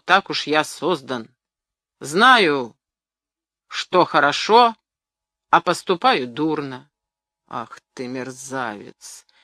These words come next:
явился ко мне в таком виде. Я и не заметил сперва, сколько снегу ты нанес. А теперь все растаяло, лужи во всех углах, настоящее наводнение.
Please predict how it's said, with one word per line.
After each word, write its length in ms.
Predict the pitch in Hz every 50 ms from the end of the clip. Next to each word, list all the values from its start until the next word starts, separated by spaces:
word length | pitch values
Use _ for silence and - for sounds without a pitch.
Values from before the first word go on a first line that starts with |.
| _ _
явился 600 | 127 143 147 143 165 165 147 120 - - 143 127
ко 160 | - 160 156
мне 240 | 156 151 147 131 120
в 80 | -
таком 420 | - - 143 - - 151 135 131 131
виде. 520 | 127 135 180 170 139 120 - 113 - - _ _ _ _ _ _ _ _ -
Я 220 | 113 120 135 151
и 120 | 156 160
не 180 | 160 165 170 165
заметил 560 | 160 196 196 180 170 185 202 196 - 220 214
сперва, 640 | - - - 240 233 226 220 226 202 156 131 127 - _ _ _ _
сколько 500 | - - - 202 190 165 - - 180 175
снегу 520 | 170 - 190 190 185 160 139 127 147 139
ты 160 | - 160 151
нанес. 680 | 151 156 165 165 156 147 123 110 - - - - - _ _ _ _ _ _ _
А 120 | - 123 -
теперь 320 | - 160 - 170 170 160
все 240 | - - - 180 175
растаяло, 960 | 175 175 165 - - - - 143 143 143 147 143 139 139 143 135 131 135 - _ _ _ _ _ _ _ _
лужи 440 | - 156 180 190 185 175 151 151 160
во 160 | 151 151 151
всех 360 | - - - 165 156 139 - 160
углах, 600 | 156 139 143 147 151 147 139 135 - - - _ _ _ _ _ -
настоящее 760 | 165 170 - - 175 170 175 180 196 190 - - - 190 190
наводнение. 960 | 185 185 180 180 180 160 135 143 156 160 151 143 143 143 139 135 131 -